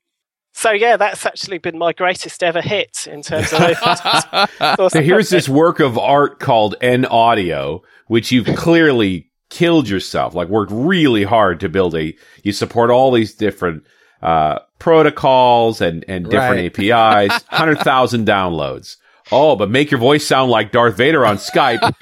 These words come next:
Speaker 2: <laughs>
Speaker 3: two million downloads, no problem.
Speaker 2: Oh, man. So it's all about the apps. Yeah.
Speaker 1: Yeah.
Speaker 2: So, um, what about, um,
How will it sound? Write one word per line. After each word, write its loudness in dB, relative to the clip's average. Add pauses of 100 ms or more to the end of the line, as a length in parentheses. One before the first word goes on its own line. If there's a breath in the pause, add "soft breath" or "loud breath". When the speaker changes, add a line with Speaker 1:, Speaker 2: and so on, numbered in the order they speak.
(160)
Speaker 2:
<laughs> -
Speaker 3:
two 2
million 2
downloads, -2
no -2
problem. -4 (2000 loud breath)
Speaker 2:
Oh, -4
man. -10 (160)
So -2
it's -6
all 2
about 0
the -2
apps. -4 (760)
Yeah. -2 (520)
Speaker 1:
Yeah. -12 (1040 loud breath)
Speaker 2:
So, 2
um, 0
what 2
about, 2 (100)
um, 0